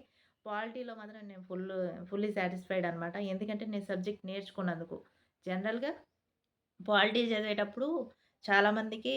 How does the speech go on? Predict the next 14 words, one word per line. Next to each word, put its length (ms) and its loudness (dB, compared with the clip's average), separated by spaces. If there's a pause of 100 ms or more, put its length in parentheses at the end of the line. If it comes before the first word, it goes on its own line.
మ్యాథ్స్ 300 4
స్టూడెంట్స్‌కి, 720 -2 (400)
మ్యాథ్స్ 300 0
స్టూడెంట్స్‌కైనా 720 -4
అసలు 220 -2
ఆ 80 2
సబ్జెక్ట్ 420 -4
అంటే 180 -2
ఇష్టం 300 -4
లేని 200 0
వాళ్ళకి, 280 -2
నాన్ 280 0
మ్యాథ్స్ 220 -2
స్టూడెంట్స్‌కైనా 680 -2